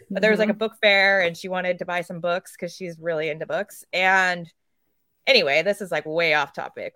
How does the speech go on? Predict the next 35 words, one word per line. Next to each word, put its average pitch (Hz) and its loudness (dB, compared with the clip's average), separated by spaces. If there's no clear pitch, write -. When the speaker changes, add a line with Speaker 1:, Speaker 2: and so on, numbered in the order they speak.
Speaker 1:
but 156 -2
girl 233 0
makes 208 0
some 190 -4
money 180 -4
and 156 -2
it's 165 -8
really 156 -6
cool 135 -12
to 139 -14
watch. 147 -10
And 143 -6
she 196 -6
should 226 -4
buy 147 2
some 151 -14
hog 143 -6
noses. 143 -14
Oh 185 -2
my 185 0
gosh. 160 0
So - -8
she - -10
picked 233 -2
up 226 -2
this 240 -4
hog 202 0
nose, 151 -4
right? 160 0
Speaker 2:
Mm-hmm. 175 -2
Speaker 1:
And 190 2
it 180 6
immediately 170 0
played 156 -2
dead. 147 -4